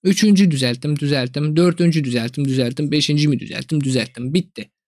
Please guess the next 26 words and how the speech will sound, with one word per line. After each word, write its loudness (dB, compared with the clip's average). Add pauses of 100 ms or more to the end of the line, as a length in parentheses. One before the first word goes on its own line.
(140)
Bundan 2
sonrası -4
da 2
yok 2 (320)
zaten. -4
Bundan 4
sonrası -2
da 2
V 0
I -2
P -6
on -2
sekiz -4
olduktan 0
sonra -4 (280)
bazı -2
şeyleri 0
düşüneceğim 2
arkadaşlar. -8
O -2
yüzden 2 (260)
siz 0
de -2
böyle 4
mantıklı -2
olmaktan, -2